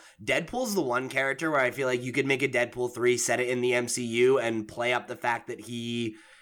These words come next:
is a fourth wall breaking meme and just keep that fucking ball rolling, you know? Like, I, I don't think that they're gonna be like, "Oh, Deadpool's a fucking Avenger now." Like, you know, like, that's not how I see them playing the character.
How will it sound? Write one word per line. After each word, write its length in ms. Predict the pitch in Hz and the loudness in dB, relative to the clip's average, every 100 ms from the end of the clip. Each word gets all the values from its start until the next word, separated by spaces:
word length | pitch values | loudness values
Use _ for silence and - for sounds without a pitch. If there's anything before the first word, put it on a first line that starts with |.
| _ | _
is 180 | 131 131 | 0 2
a 100 | 127 | 2
fourth 340 | 127 139 131 127 | 2 2 2 2
wall 300 | 131 127 123 | 6 6 6
breaking 500 | 135 131 127 127 117 | 2 2 0 -4 -2
meme 540 | 123 139 156 151 147 - | 0 2 2 0 -6 -4
and 400 | 120 117 113 110 | 0 0 -2 -4
just 340 | 117 113 - - _ _ - | -4 -4 -8 -12 _ _ -14
keep 160 | 135 113 | -8 -4
that 180 | 123 | -4
fucking 280 | - 123 123 | -4 -6 -4
ball 260 | 110 117 113 | 0 2 4
rolling, 460 | 107 120 101 73 - _ | 2 2 -2 -10 -20 _
you 160 | 95 113 | -4 0
know? 180 | 113 123 | 2 2
Like, 280 | 113 107 - - - _ _ - | 2 0 -4 -20 -20 _ _ -16
I, 480 | - - 131 - 151 | -14 -12 -8 -2 0
I 20 | |
don't 200 | 156 - | 0 -6
think 300 | - 139 135 | -4 -2 0
that 100 | 127 | 0
they're 120 | 127 | 0
gonna 180 | 123 120 | 0 0
be 220 | 110 123 | 0 2
like, 200 | 117 110 | 2 0
"Oh, 160 | 220 175 | 2 2
Deadpool's 420 | 127 135 185 196 | 2 -2 2 2
a 80 | 180 | 4
fucking 300 | 190 180 208 | 0 0 -2
Avenger 440 | 190 254 220 185 | 0 0 2 0
now." 460 | 180 185 185 185 190 | 2 2 2 0 -6
Like, 220 | 156 147 | -10 -6
you 60 | 156 | 2
know, 180 | 160 165 | 4 4
like, 160 | 147 | 2
that's 240 | 135 131 - | 0 -2 -2
not 360 | 135 131 131 - _ _ _ _ _ - | 0 0 -2 -6 _ _ _ _ _ -6
how 180 | 127 127 | -2 0
I 80 | |
see 140 | 120 120 | 0 -4
them 180 | 113 107 | -6 -4
playing 300 | 120 117 110 | -2 0 0
the 80 | |
character. 640 | 101 107 113 120 117 - | 0 2 2 2 0 -2